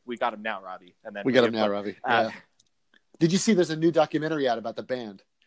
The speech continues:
Speaker 2: about Robbie Robertson and the
Speaker 1: No,
Speaker 2: band?
Speaker 1: I ha-, I haven't
Speaker 2: Yeah,
Speaker 1: seen
Speaker 2: it just came out. It's, like, just came out,
Speaker 1: Um,
Speaker 2: so.
Speaker 1: and I,
Speaker 2: So
Speaker 1: I
Speaker 2: that's
Speaker 1: think,
Speaker 2: one.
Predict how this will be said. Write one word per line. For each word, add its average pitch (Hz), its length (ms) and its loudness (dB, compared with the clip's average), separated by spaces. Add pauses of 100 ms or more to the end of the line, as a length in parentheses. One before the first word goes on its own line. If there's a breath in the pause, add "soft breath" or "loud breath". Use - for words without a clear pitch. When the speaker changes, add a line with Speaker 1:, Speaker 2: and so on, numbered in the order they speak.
(240)
Speaker 2:
about 135 180 2
Robbie 127 260 2
Robertson 123 380 0
and 175 60 -4
the 202 60 4
Speaker 1:
No, 208 200 4
Speaker 2:
band? 107 60 6
Speaker 1:
I 107 80 6
ha-, 151 160 2
I - 20 4
haven't 143 140 4
Speaker 2:
Yeah, 139 80 8
Speaker 1:
seen - 80 -2
Speaker 2:
it 151 80 0
just 180 180 6
came 160 180 2
out. 117 240 -2
It's, - 160 -10
like, 135 160 -2
just 135 200 -4
came 123 160 -8
out, 104 120 -4
Speaker 1:
Um, 117 160 8
Speaker 2:
so. 110 160 -2 (520 loud breath)
Speaker 1:
and 127 160 4
I, 127 80 8
Speaker 2:
So 143 160 6
Speaker 1:
I 139 60 10
Speaker 2:
that's - 100 8
Speaker 1:
think, 139 180 2
Speaker 2:
one. 123 80 -8